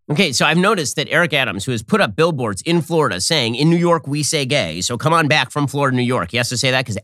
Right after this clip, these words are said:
everyone from New York would love to live down in Florida. Now he's like, "Can you stop sending me your people? Please stop sending me these illegal immigrants."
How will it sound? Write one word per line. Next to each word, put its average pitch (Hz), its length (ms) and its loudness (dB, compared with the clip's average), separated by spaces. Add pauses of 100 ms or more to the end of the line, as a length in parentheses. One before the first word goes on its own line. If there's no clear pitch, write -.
everyone 143 380 2
from 117 100 -4
New 127 80 0
York 120 300 0 (260)
would 123 120 -2
love 131 260 2
to 123 100 0
live 117 220 0
down 107 240 2
in 98 160 -4
Florida. 107 340 0 (220)
Now 185 80 6
he's 220 120 2
like, 160 160 0 (100)
"Can 202 100 4
you 214 40 4
stop 247 220 2
sending 208 180 0
me 214 60 0
your 190 120 0
people? 185 300 -2 (240)
Please 214 140 2
stop 214 160 0
sending 196 220 0
me 151 80 0
these 131 180 -2
illegal 143 300 0
immigrants." 107 320 -2